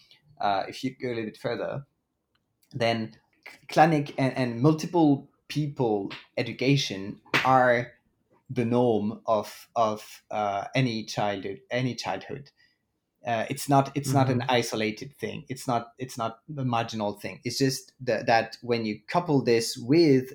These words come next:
Speaker 1: uh, a, a little bit more liberal understanding of what are relationships and, and, and,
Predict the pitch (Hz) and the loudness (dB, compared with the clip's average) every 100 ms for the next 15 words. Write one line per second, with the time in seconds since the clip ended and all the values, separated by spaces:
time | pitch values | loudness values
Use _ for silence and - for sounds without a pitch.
0 | - 120 107 104 101 - 113 98 113 107 | -4 0 0 0 -2 -4 -4 -4 -4 -4
1 | 107 113 - 120 110 104 101 120 120 117 | -2 -4 -4 -2 0 0 2 2 2 2
2 | 107 104 - 107 107 - 107 101 98 - | 2 -2 -4 -6 -6 -4 -4 -4 -8 -8
3 | 104 - - - 110 104 101 95 101 143 | -8 -10 -20 -8 -4 0 -2 -2 0 2
4 | 139 104 - - - - - - 110 101 | 2 -4 -8 -8 -12 -18 -20 -6 -2 -2
5 | - 110 101 101 101 92 90 | -2 -4 -4 -6 -10 -10 -12